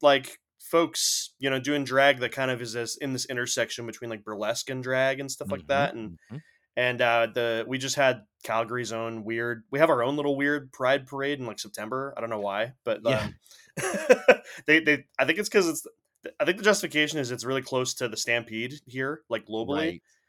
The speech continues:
Speaker 1: So,
Speaker 2: Yep.
Speaker 1: I don't know, it's weird. We have our own queer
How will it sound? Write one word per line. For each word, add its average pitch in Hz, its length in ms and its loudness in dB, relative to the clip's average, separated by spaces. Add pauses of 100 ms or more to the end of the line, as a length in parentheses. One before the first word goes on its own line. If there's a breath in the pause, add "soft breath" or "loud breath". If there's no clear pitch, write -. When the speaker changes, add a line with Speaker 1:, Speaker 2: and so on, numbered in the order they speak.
Speaker 1:
So, - 160 -4
Speaker 2:
Yep. 120 140 4
Speaker 1:
I 147 100 6
don't 139 80 2
know, 117 120 2
it's 113 100 -2
weird. 107 300 -6
We 123 80 0
have 156 120 8
our 165 140 6
own 127 320 4 (100)
queer 113 340 -6